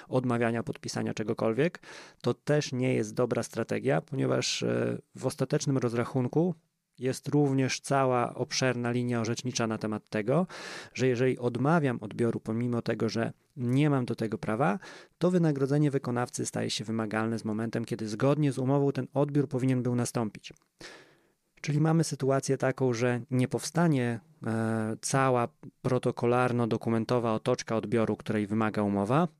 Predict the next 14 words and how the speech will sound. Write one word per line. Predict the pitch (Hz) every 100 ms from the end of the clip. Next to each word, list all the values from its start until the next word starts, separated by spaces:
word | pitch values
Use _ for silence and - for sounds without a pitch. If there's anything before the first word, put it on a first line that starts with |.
| - -
a | 120
i | 113
tak | 143 147
będzie | 131 120 123
konieczność | 120 123 - 120
zapłaty | 117 113 113 113
wynagrodzenia, | 107 110 104 107 127 143
i | 143 123
tak | 131 131 117
zacznę | 120 120 - 123 117
popadać | 110 - 107 113 110
jako | 113 - 113 113 -
inwestor | 123 131 113 107 - 127 123
w | 101 117 127